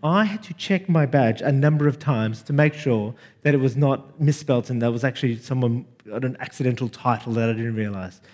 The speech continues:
But no, no, it was just James Galea, blank.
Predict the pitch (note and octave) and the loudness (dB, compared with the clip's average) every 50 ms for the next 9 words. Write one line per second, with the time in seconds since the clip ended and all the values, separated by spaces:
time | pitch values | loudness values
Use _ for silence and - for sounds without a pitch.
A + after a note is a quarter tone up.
0 | - _ _ F#3 G3 G#3+ A3+ A3 F#3 F#3 F3+ D3+ D#3 - - - C#3 C#3+ D3+ C#3+ | -20 _ _ 0 2 4 4 4 4 2 2 0 -2 -4 0 0 2 2 0 0
1 | - C3+ A#2+ A2 A2 A2+ A#2 B2+ - - _ _ _ _ _ _ _ _ _ _ | 0 0 2 2 0 -2 -6 -8 -10 -14 _ _ _ _ _ _ _ _ _ _
2 | - - - - - - - _ | -10 -10 -10 -10 -16 -20 -20 _